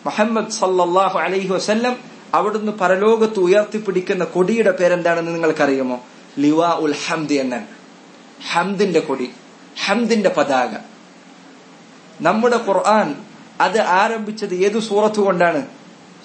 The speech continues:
സൂറത്തുൽ ഹംദ് കൊണ്ടാണ്. "അൽഹംദുലില്ലാഹി റബ്ബിൽ ആലമീൻ" എന്നതുകൊണ്ടാണ് നമ്മുടെ ഖുർആൻ ആരംഭിച്ചത്. നമ്മുടെ ദീൻ,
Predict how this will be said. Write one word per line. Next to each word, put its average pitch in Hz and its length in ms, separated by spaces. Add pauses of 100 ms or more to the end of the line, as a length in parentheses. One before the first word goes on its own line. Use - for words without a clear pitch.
(100)
സൂറത്തുൽ 160 420
ഹംദ് 170 380
കൊണ്ടാണ്. 139 380 (240)
"അൽഹംദുലില്ലാഹി 165 1000
റബ്ബിൽ 156 360
ആലമീൻ" 147 480 (340)
എന്നതുകൊണ്ടാണ് 202 720
നമ്മുടെ 180 300
ഖുർആൻ 156 400
ആരംഭിച്ചത്. 131 480 (2000)
നമ്മുടെ 214 640 (1040)
ദീൻ, 165 520